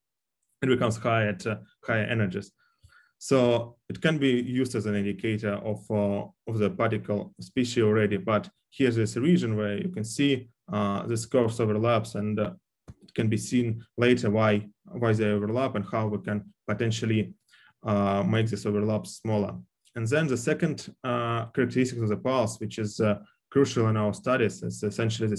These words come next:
signal amplitude, or it can be just a maximum amplitude or an integral of the entire signal. And, uh,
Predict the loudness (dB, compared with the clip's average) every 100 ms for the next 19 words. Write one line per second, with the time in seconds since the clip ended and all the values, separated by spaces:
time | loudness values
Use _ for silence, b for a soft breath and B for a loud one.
0 | -2 0 2 2 0 -2 0 -2 0 0
1 | 0 B B B -6 0 0 0 -2 -4
2 | -2 -2 0 0 0 -2 -2 -2 -2 -2
3 | 0 0 0 -4 -8 -10 -4 0 4 4
4 | 2 0 -4 -2 -2 -2 -4 -2 0 -2
5 | -4 b b b b b 0 2 4 4
6 | 4 2